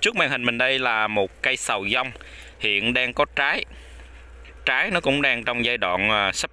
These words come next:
chín nha cả nhà. Cũng có trái chín nè, nè, trái này là trái chín nè. Đó, trái này trái, trái, trái chín nè. Đây, mình coi thử. Đây, trái chín đây cả nhà. Thì, ờ, nói về cây sầu dông á,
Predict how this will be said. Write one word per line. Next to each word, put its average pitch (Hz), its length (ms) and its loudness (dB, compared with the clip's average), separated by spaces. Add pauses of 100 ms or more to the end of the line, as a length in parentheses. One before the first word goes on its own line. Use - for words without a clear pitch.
chín 175 180 -2
nha 180 100 0
cả 135 60 2
nhà. 127 180 2 (560)
Cũng 117 160 0
có 147 140 4
trái 160 180 2
chín 175 240 -6
nè, 160 100 4 (180)
nè, 175 160 4 (120)
trái 127 160 2
này 165 120 4
là 98 120 6
trái 123 160 -2
chín 143 240 -4
nè. 147 80 2 (1700)
Đó, 107 160 -2 (120)
trái 123 140 4
này 120 140 2
trái, 117 180 4
trái, 123 200 2
trái 123 160 0
chín 135 220 -4
nè. 131 100 0 (560)
Đây, 95 140 2 (140)
mình 90 180 -4
coi 98 140 4
thử. 101 180 0 (580)
Đây, 90 340 2 (680)
trái 104 100 0
chín 117 240 -6
đây 107 120 4
cả 90 80 -2
nhà. 90 120 -4 (2000)
Thì, 139 280 2
ờ, 127 320 4 (1000)
nói 170 240 2
về 202 160 8
cây 156 140 2
sầu 135 200 -2
dông 151 260 2
á, 180 120 2